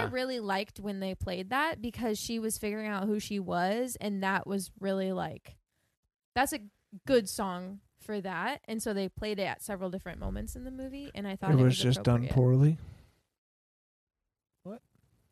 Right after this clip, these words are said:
Speaker 2: In your opinion.
Speaker 1: <laughs> Well.
Speaker 2: Anyway, those
Speaker 3: Yeah,
Speaker 2: are my general
Speaker 3: yeah.
Speaker 2: thoughts.
Speaker 3: You can keep going through your general thoughts.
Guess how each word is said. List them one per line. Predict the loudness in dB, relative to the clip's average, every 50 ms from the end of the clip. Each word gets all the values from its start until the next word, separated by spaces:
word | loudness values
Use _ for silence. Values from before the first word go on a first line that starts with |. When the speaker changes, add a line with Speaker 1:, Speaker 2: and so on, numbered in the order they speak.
| _ _ _ _ _ _ _ _ _ -6
Speaker 2:
In | -4 -4 -2
your | -2 -2 -2 -4
opinion. | -6 -8 -10 -8 -4 -4 -4 -4 -4 -4 -2 -2 -4 -4 -4 -8 -8 -10
Speaker 1:
<laughs> | -14 -14 -12 -12 -10 -10 -12 -14 -16 -16 -16
Well. | -20 -20 -20 -20 _ _ _ _ _ _ _ _ _ _ _ _ _ _ _ -18 -16 -16 -16 -18 -20 _ _ _ _ _ _ _ -20 -20 -20 -20 -20 _ _ _ _ _ _ _ _
Speaker 2:
Anyway, | -8 -6 -4 -4 -4 -4 -6 -8 -12 _ _ _ _ _ -20 -20 -20 -20 -20 -18 _
those | -6 2 4
Speaker 3:
Yeah, | 4 4
Speaker 2:
are | 4
my | 0
general | -2 6 8 8
Speaker 3:
yeah. | 8 6 4
Speaker 2:
thoughts. | -4 -12 -14 -16 -20 _ _ _ _ _ _ _ _ _ _ _ _ _ -6
Speaker 3:
You | -4 -4
can | -4 -4 -6
keep | -8 _ -6 0
going | 2 2 2 2
through | 0 -2 -6
your | -6
general | -4 -6 -8 -8 -8 -10
thoughts. | -10 -8 -10 -10 -12 -14